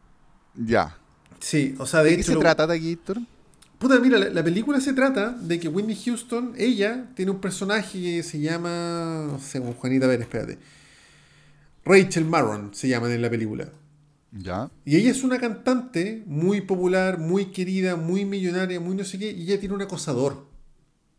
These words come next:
Speaker 1: Ah, ya, ya,
Speaker 2: Y
Speaker 1: ya.
Speaker 2: le mandan unas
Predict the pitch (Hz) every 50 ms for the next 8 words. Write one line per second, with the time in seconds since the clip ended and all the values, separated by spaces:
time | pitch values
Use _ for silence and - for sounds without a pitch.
0 | _ _ _ - - - - - 123 139 160 180 185 185 190 190 190 185 185 185
1 | 185 180 180 160 123 113 113 113 - 147 135 135 135 131 139 147 151 147 147 143
2 | 139 135 127 131